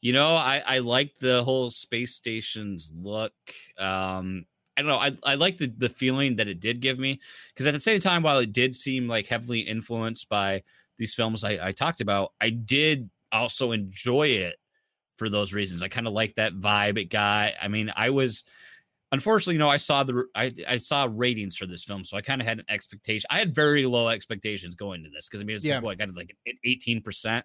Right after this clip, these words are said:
Speaker 1: I think, on Rotten Tomatoes. Very,
Speaker 2: Uh-huh.
Speaker 1: very low ratings across the board for critically and, um, just the standard viewer. Um,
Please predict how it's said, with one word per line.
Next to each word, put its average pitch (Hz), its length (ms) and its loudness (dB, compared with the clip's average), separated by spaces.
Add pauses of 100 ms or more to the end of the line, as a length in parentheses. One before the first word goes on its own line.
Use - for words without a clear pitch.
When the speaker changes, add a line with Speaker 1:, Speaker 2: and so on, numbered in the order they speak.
Speaker 1:
I 113 60 -2
think, 110 240 -2
on 110 60 0
Rotten 110 200 0
Tomatoes. 107 460 0
Very, 127 240 4
Speaker 2:
Uh-huh. 113 340 -8
Speaker 1:
very 131 200 4
low 101 580 0
ratings 104 400 -2
across 101 300 -4
the 98 80 -8
board 98 260 -2
for 95 180 -6
critically 98 640 -4
and, 95 300 -2 (520)
um, 92 320 -2 (1400)
just - 300 -4
the 117 40 -8
standard 104 380 2
viewer. 98 320 2 (480)
Um, 113 640 0